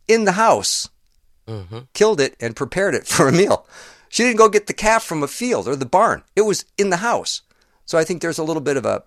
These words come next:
Speaker 1: example of what it's like to have animals in the house. And I don't want to talk about Jephthah, but to mention that, I mean, Jephthah is on his way to war and makes a vow that if God will grant him victory on his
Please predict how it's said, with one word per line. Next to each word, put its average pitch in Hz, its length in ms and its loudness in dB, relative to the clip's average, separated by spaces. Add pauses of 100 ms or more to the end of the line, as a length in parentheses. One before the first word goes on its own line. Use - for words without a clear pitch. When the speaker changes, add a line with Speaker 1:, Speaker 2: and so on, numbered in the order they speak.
Speaker 1:
example 123 520 -6
of 92 100 -8
what 117 140 -2
it's - 180 -10
like 135 260 -2
to 104 60 -12
have 101 260 -4 (240)
animals 120 600 -4 (200)
in 113 140 -6
the 104 100 -4
house. 117 460 -6 (1120)
And 135 260 0 (140)
I 147 100 4
don't 160 120 0
want 139 120 0
to - 80 -2
talk 139 160 -4
about 123 360 -2
Jephthah, 120 520 0
but 113 220 -4
to 123 60 -4
mention 117 480 -4
that, 135 380 -2 (100)
I 113 120 -6
mean, 113 380 -6 (320)
Jephthah 113 720 0
is 117 160 -6
on 120 140 -4
his 107 120 -8
way 113 140 -2
to 98 80 -2
war 120 320 2
and 101 80 -4
makes 101 240 -6
a 104 60 -4
vow 113 340 2
that 98 140 -4
if 90 120 -12
God 107 280 0
will 95 100 -4
grant 110 300 -6
him 90 120 -8
victory 101 600 -6
on 101 120 -2
his 104 140 -4